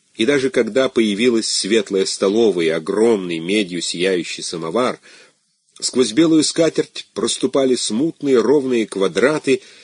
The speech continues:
и такие же квадраты, шоколадные и кремовые, несомненно, были на пироге.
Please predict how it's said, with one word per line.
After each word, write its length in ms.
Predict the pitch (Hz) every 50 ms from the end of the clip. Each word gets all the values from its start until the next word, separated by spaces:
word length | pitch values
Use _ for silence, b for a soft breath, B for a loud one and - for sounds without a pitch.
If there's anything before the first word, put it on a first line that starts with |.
| B B B B B
и 80 | 104
такие 300 | - 127 - - 214 202
же 140 | 165 175 165
квадраты, 520 | - 143 143 139 135 139 139 131 - -
шоколадные 640 | 107 - - - - 101 113 117 107 95 95 90 85 82
и 40 |
кремовые, 560 | - - 95 107 139 156 139 135 127 123 120 113
несомненно, 680 | 107 104 - - 98 82 87 107 143 151 143 127 107
были 300 | 85 73 80 101 104 107
на 140 | 101 98 92
пироге. 480 | - 85 76 73 69 65 65 62 52